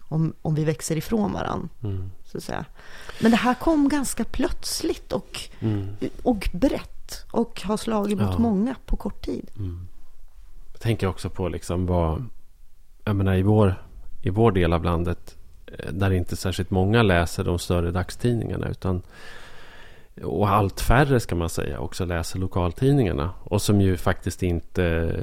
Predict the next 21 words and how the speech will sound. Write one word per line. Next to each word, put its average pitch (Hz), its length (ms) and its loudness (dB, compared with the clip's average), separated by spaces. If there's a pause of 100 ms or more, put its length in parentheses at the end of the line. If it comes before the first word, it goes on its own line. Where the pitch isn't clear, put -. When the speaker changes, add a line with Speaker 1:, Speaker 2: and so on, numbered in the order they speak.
(140)
Speaker 2:
mm, 67 340 -4
speglar 92 580 2
den 82 160 0
här 85 160 0
debatten 82 520 -2
särskilt 90 360 -2
mycket, 92 320 0
utan, 82 400 -4 (120)
eh, - 200 -10
i - 220 -8
den, 85 440 -2
i 101 120 -4
den 87 320 2
mån 98 320 6
man 87 180 4
skriver 131 460 6
om, 107 260 4 (400)
om 92 400 2
flyktingfrågan 80 2250 -2
och, - 340 -6
eh, - 240 -2